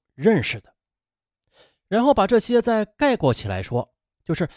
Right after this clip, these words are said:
一个与死者熟悉的犯罪嫌疑人，通过和平的方式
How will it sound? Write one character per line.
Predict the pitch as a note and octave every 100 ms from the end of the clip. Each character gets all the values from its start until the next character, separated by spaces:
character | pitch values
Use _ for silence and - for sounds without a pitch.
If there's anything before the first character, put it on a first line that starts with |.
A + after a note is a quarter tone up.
| _ _ -
一 | A3+
个 | C4+ A#3+ G#3+
与 | F3 F3
死 | - - C#4
者 | E3
熟 | - - F#3 D#4+
悉 | - D#3+
的 | B2+ A#2 A2+ -
犯 | _ D#3+
罪 | D3+
嫌 | A#2 B2
疑 |
人， | A#2+ G#2+ - _ _ _
通 | - B3+
过 | A#3 F3 _
和 | _ - D3+ B3
平 | - D#3+
的 | B2+
方 | D3+ D3+
式 | C#3+ D#3+ C#3+ -